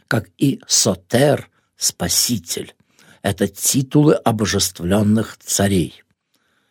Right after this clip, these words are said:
Так, э, например, египетских владык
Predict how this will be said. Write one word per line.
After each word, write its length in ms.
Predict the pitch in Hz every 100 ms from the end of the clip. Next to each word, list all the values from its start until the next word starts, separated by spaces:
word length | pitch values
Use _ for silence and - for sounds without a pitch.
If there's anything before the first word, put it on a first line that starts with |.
| _ _ _ _ _ _ _ _ _ -
Так, 500 | 156 - - - -
э, 200 | 120 110
например, 500 | 107 107 110 117 101 -
египетских 800 | 127 135 139 151 120 - 127 -
владык 640 | 113 117 107 139 - -